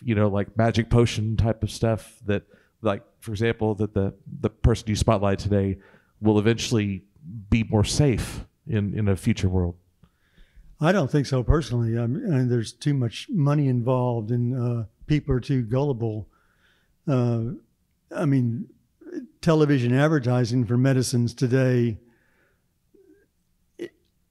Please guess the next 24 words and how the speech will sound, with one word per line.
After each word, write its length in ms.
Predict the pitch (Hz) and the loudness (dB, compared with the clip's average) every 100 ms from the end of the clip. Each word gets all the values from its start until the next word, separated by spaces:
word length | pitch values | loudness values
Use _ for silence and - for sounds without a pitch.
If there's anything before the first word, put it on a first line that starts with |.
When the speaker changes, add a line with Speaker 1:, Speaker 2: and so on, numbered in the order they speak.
| _ | _
Speaker 2:
is 220 | 220 143 - | 0 2 2
everything 580 | 175 147 147 143 147 | 0 4 4 4 4
they're 160 | 139 123 | 4 2
saying 460 | - 135 139 143 156 | 2 2 2 2 0
absolutely 560 | 131 120 139 156 120 | -2 -2 -2 -2 -2
truthful? 680 | - 143 151 - 165 165 151 _ _ _ _ _ _ _ _ _ _ _ _ _ _ | -2 0 0 -2 -6 -6 -8 _ _ _ _ _ _ _ _ _ _ _ _ _ _
And 300 | 175 139 147 | -2 0 0
probably 280 | - 160 165 | 0 0 0
not. 220 | 147 175 - | 0 2 0
<laughs> 500 | - - - - - - - - - - - | 0 -2 -2 -6 -6 -6 -12 -16 -16 -16 -4
Uh, 460 | 135 123 131 262 | -2 -2 -4 -6
so 180 | 196 170 | -8 -4
I, 260 | 143 165 147 | -4 -2 -2
I 40 | |
think 220 | 143 170 | -2 -2
th-, 120 | 165 160 | -2 -2
I 60 | |
think 200 | 117 156 | -2 -2
this 160 | 156 113 | -2 -2
is 60 | |
gonna 140 | 131 123 | -2 0
be 140 | 123 | 2
with 200 | 120 131 | 2 0
us 240 | 120 - | -2 -6